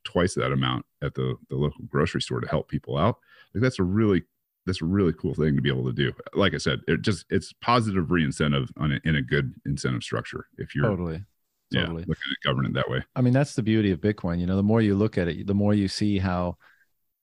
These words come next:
Speaker 2: a, a right, a true, a good master incentive at the center of everything
Speaker 1: Yeah.
Speaker 2: generates those positive reinforcing incentive, incentives down the line. And I think, you know,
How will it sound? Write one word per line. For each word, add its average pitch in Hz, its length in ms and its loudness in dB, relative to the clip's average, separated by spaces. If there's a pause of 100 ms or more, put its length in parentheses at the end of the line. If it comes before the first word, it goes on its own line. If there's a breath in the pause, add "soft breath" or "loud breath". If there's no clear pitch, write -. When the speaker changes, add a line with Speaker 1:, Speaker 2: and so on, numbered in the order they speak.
(880)
Speaker 2:
a, 95 420 0 (1700)
a 104 140 4
right, 110 500 2 (140)
a 104 140 2
true, 117 500 2
a 104 180 2
good 113 500 2 (280)
master 110 520 2
incentive 107 560 0
at 101 120 -2
the 98 100 -4
center 110 400 0
of 104 80 0
everything 117 540 -2 (460 soft breath)
Speaker 1:
Yeah. - 200 -4
Speaker 2:
generates 107 600 2
those 95 520 0 (800)
positive 98 520 0
reinforcing 98 680 -2
incentive, 92 640 -4 (100)
incentives 101 440 0
down 101 200 2
the 92 60 0
line. 92 360 0 (640 loud breath)
And 131 100 4
I 123 80 4
think, 147 200 -2
you 135 80 2
know, 117 140 2